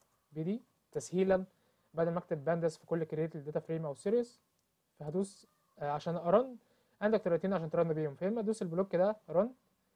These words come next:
فاما تدوس شيفت وانتر. لو انا دوست شيفت وانتر مع بعض هيعمل لي رن. آه، فدلوقتي هو عمل رن. دلوقتي تعالى نعمل كرييت داتا فريم بي دي دوت داتا فريم، وزي ما قلنا،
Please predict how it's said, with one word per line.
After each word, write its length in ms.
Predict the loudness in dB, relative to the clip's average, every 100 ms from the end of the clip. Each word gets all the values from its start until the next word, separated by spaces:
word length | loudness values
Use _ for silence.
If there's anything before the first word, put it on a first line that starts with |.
| _ _ _
فاما 360 | 0 2 2
تدوس 440 | 0 2 0 -2 -10 0
شيفت 360 | 4 4 4
وانتر. 400 | 0 2 0 -6 -20 _ _
لو 140 | 0 2
انا 80 |
دوست 180 | 2 0
شيفت 300 | 0 -2 -2
وانتر 320 | -4 -4 -2 0
مع 120 | 2
بعض 260 | 4 4 2 _
هيعمل 300 | -4 -2 0
لي 80 | -2
رن. 160 | -4 -8 _ _ _ _ _ _ _ _ _ _ _ _ _ _ _ _ -6
آه، 180 | -4
فدلوقتي 440 | 0 0 4 4 6
هو 100 | 4
عمل 240 | 2 0
رن. 120 | -6 -10
دلوقتي 220 | -2 0 2
تعالى 260 | 2 2
نعمل 300 | 2 0 -2
كرييت 440 | -4 -2 0 -2 -2
داتا 180 | 0
فريم 300 | 0 2 0 0 _ _ _ _ _ _
بي 160 | -6 -4
دي 140 | -2
دوت 200 | -4 -6 -10 _ _ _ _ -10
داتا 240 | -8 -8
فريم، 300 | -4 -4 -4 -6 _ _ _ _ _ _ _ _ _ _ _ _ _ _ _ _ _ _ _ _ _ _ _ _ _ _ _ _ _ _ _ _ _ _ _ _ _ _ _
وزي 1160 | 0 4 6 4 2 _ _ _ _ _ 0 4
ما 100 | 4
قلنا، 380 | 4 2 0